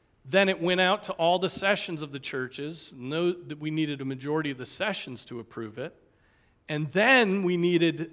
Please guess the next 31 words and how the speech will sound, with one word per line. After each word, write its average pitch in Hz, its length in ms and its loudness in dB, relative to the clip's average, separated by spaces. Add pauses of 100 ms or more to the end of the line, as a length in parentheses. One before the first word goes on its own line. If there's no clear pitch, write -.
a 156 80 -4
subsequent 190 880 -6
presbytery 135 680 -2
to 131 200 -10
approve 117 400 -10
it. 110 100 -16 (920)
So - 160 -6
to 147 100 -8
change 196 380 -2
the 208 80 -6
B 208 160 -2
C 190 240 -4
O 160 100 2
is 160 160 -2
not 151 260 -2
easy, 185 640 -4 (160)
and 127 160 -10
that's 131 160 -10
purposeful. - 720 -12 (640)
We 101 40 -20
don't 123 240 -10
want 156 220 -4
the 147 80 -12
B 127 220 -8
C 120 280 -10
O 117 120 -4
to 117 80 -12
be 117 320 -10
easy 139 420 -8
to 113 100 -8
change. 113 680 -12